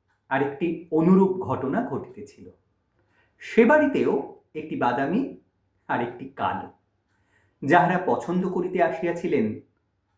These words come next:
তাহারা নানাভাবে দুইটিকে দেখিলেন, কিন্তু কোনো সিদ্ধান্তে উপনীত হইতে পারিলেন না। তাহারাও বলিয়া গেলেন যে পরেই খবর পাঠাইবেন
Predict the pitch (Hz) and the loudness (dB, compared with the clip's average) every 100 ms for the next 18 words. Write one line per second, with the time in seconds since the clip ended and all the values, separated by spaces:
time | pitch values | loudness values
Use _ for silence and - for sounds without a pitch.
0 | - 135 135 139 127 113 123 135 143 135 | 0 0 2 2 2 2 2 2 2 0
1 | 131 127 107 - - 101 95 - 104 85 | -2 -2 -8 -14 -16 -14 -14 -12 -12 -12
2 | - _ _ _ _ _ _ _ _ _ | -16 _ _ _ _ _ _ _ _ _
3 | - 151 147 175 175 170 - - 110 - | -6 -4 0 0 0 -2 -6 -8 -8 -10
4 | - 170 185 185 175 113 123 113 131 127 | -6 0 0 0 0 0 -2 -4 -6 -8
5 | - 202 104 98 95 92 90 - - _ | -8 -4 -2 -2 -6 -8 -8 -12 -18 _
6 | _ _ _ _ - - _ 175 156 220 | _ _ _ _ -20 -20 _ 4 6 4
7 | 269 226 151 156 196 196 185 127 180 - | 4 4 2 2 2 2 2 0 -2 -6
8 | - 131 151 147 - 135 131 190 - - | -12 -6 -4 -4 -4 0 2 2 0 0
9 | 165 170 180 185 185 180 113 120 | 2 2 0 -4 -4 -2 -2 -4